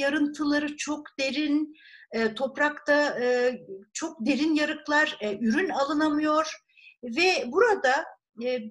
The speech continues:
işte bir proje, yani bu proje deyince de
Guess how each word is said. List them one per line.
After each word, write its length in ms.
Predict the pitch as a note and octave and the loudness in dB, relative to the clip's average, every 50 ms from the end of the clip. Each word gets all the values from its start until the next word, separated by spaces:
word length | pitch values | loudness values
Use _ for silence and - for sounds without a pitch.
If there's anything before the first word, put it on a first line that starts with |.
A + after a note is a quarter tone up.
| - _ - | -16 _ -8
işte 440 | A#3 - - - D#4+ D4+ C#4 - - _ _ _ _ _ _ _ _ _ _ _ _ _ _ _ _ - A3+ A3+ _ _ _ | -8 -6 -4 -4 -4 -4 -4 -6 -10 _ _ _ _ _ _ _ _ _ _ _ _ _ _ _ _ -20 -20 -20 _ _ _
bir 500 | A#3 A#3 B3+ F4+ G4 G4 - - - - _ _ - | -12 -4 0 0 0 0 -2 -10 -16 -20 _ _ -2
proje, 600 | - F#4+ G4+ G4 G4 - D#4+ A3 E3+ - - - - _ _ _ _ _ _ - | 2 4 6 6 4 4 2 0 0 -2 -6 -16 -20 _ _ _ _ _ _ -4
yani 300 | A3+ B3 A#3+ A#3+ B3 A#3+ | -2 0 0 0 -2 -4
bu 100 | D#4 D#4+ | -6 0
proje 440 | - G4 G4 G4 F#4+ F#4+ F#4 C#4+ | 6 8 8 8 8 6 4 4
deyince 440 | - E4+ A#4+ C5+ B4 - F#4+ E4 A#3+ | 2 -4 -4 -2 0 0 0 0 0
de 300 | D#4 F4 G4 F#4+ - - | 0 -4 -4 -4 -8 -14